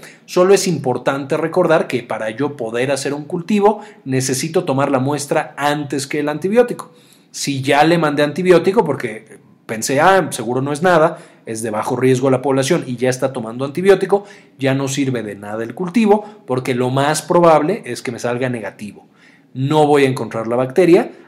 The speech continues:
aunque sea que la bacteria era resistente al antibiótico que yo mandé, va a ser muy complicado que salgan positivo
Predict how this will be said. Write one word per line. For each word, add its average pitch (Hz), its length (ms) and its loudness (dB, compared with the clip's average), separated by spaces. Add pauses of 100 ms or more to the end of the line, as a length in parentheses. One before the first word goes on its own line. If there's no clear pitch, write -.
aunque 131 380 -2
sea 175 480 4
que 131 100 -6
la 117 60 0
bacteria 131 400 -2
era 135 160 2
resistente 127 600 -6
al 113 80 -4
antibiótico 110 520 -10
que - 80 -8
yo 117 120 -6
mandé, 160 360 0 (420)
va 135 60 4
a 139 40 2
ser 156 140 -2
muy 156 260 0
complicado 160 580 0
que 135 100 -4
salgan 135 420 -2
positivo 170 640 -6